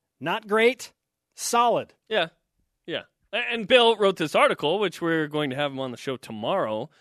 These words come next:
Speaker 2: talking about how B Y U is one of the most solid programs in the country. They're very consistent, right?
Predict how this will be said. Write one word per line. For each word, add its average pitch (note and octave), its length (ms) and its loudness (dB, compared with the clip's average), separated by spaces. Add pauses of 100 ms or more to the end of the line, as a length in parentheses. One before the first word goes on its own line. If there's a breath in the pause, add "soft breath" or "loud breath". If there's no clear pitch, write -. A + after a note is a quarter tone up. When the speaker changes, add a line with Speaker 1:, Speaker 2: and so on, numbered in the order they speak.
(220 soft breath)
Speaker 2:
talking C#3 200 -4
about C3+ 140 -4
how B2 80 -4
B B2 200 -4
Y C3 220 0
U B2 480 -2 (340 soft breath)
is A#2 480 -6
one B2+ 140 -6
of B2+ 40 -8
the B2 40 -10
most A#2+ 180 -10
solid A#2 300 -6
programs A2+ 400 -10
in A2 80 -18
the G2 40 -20
country. F#3+ 280 -12
They're A#2 100 -6
very B2 220 -2
consistent, G#2 580 -16
right? A2 240 -12